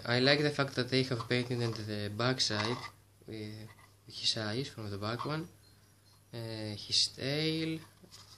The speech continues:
very muscular, as you can see,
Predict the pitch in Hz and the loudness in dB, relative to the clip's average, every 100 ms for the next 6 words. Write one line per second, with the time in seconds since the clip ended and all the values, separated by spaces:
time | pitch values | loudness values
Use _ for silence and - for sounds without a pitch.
0 | - - - - - - - - - _ | -20 -20 -20 -20 -20 -20 -20 -20 -20 _
1 | - - _ - - - - 117 117 113 | -20 -20 _ -20 -20 -20 -4 0 2 2
2 | 107 110 110 - 107 104 98 98 - - | 2 4 2 0 -6 -2 -2 -4 -6 -12
3 | - - - - 104 107 104 101 - 127 | -20 -20 -18 -12 -8 -6 -4 0 0 0